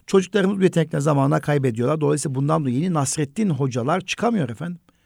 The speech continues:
Yani, e, hazır cevap tekniği, mizah yönü güçlü insanlar, toplum değer vermediği için de, çocuklar açısından değer bulmadığı için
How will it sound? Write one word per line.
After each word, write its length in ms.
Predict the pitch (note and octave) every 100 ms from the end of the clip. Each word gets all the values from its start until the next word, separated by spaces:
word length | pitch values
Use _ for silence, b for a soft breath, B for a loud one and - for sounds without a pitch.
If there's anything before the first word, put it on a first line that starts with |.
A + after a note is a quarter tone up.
| b b b b
Yani, 400 | - D3 D3 C#3+ E3 b b -
e, 260 | C3+ C3
hazır 260 | B2+ D3+ E3
cevap 320 | C#3 C#3+ C#3+
tekniği, 280 | C#3 C3 A#2 C3
mizah 300 | B2 C#3+ E3
yönü 220 | D3 C3
güçlü 460 | B2 C3+ C3+ E3 G3 - B -
insanlar, 560 | E3+ C#3+ C3+ B2+ F3+ E3+ b b
toplum 360 | - C3+ E3+ D#3
değer 240 | C#3 C#3+
vermediği 380 | C#3+ C#3+ B2+ A2
için 220 | G2 -
de, 180 | A#2+ F#3 - b b
çocuklar 340 | - D#3 C#3+ D3+
açısından 300 | C#3 C3+ B2+
değer 260 | C3+ C#3+
bulmadığı 340 | C#3+ C#3+ A#2 G#2+
için 380 | F2+ - F#3+